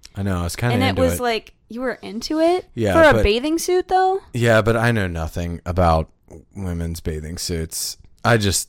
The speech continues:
Speaker 1: s-, it looked good on her.
Speaker 2: Maybe it was
Speaker 1: <laughs>
Speaker 2: the time, because when I was that age, like, two thousand ten, I guess, I was wearing, like,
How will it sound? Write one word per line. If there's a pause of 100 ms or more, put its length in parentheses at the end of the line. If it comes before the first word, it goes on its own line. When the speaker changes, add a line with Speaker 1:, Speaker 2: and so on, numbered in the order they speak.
(120)
Speaker 1:
s-, (220)
it
looked
good
on
her. (480)
Speaker 2:
Maybe
it
was
Speaker 1:
<laughs>
Speaker 2:
the
time,
because
when
I
was
that
age,
like,
two
thousand
ten,
I
guess, (360)
I
was
wearing,
like,